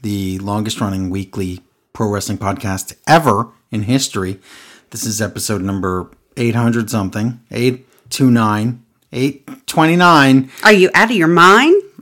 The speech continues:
Speaker 1: Eight twenty-nine, are you out of your mind? I don't know, maybe. Out of my mind, without the D. I am Joe Negron, along with Executive Moonbeam Amy.
Speaker 2: Hello.
Speaker 1: Hello.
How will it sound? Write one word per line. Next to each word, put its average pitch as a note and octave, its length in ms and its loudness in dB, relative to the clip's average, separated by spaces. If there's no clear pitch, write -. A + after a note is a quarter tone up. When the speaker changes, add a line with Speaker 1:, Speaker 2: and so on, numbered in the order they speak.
Speaker 1:
Eight A3 220 2
twenty-nine, D3+ 600 2
are D3+ 60 2
you A2+ 120 -2
out C#3+ 200 4
of D#3 80 2
your B2+ 80 2
mind? F#3+ 600 2
I B2+ 100 -2
don't D3+ 160 2
know, E3 300 0
maybe. G#2+ 380 -10
Out C3 80 -4
of A#2+ 60 -2
my B2+ 140 2
mind, G#2 600 -4
without G2+ 280 -12
the G2+ 60 -16
D. F#2+ 200 -8
I A#2+ 140 -2
am B2 200 2
Joe A#2 120 0
Negron, B2 400 2
along B2 220 2
with A2 120 -2
Executive A2 460 -2
Moonbeam A#2 400 2
Amy. B2 400 2
Speaker 2:
Hello. D3 300 -12
Speaker 1:
Hello. F#2 240 -8